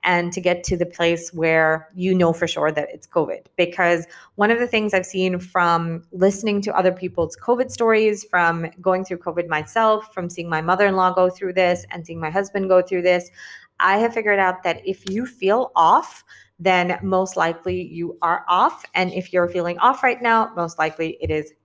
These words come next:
covid. So in our case, because of the fact that it took us so long to get from, "Oh, I didn't sleep well and I'm feeling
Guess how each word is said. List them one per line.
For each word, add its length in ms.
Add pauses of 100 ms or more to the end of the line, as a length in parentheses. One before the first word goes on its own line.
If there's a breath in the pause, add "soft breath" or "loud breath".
covid. 400 (320 soft breath)
So 520 (100)
in 140
our 180
case, 320
because 460
of 100
the 80
fact 320
that 260
it 140
took 180 (140)
us 280
so 140
long 460
to 100
get 300 (180)
from, 520 (180)
"Oh, 220
I 140
didn't 200
sleep 240
well 180
and 200
I'm 140
feeling 580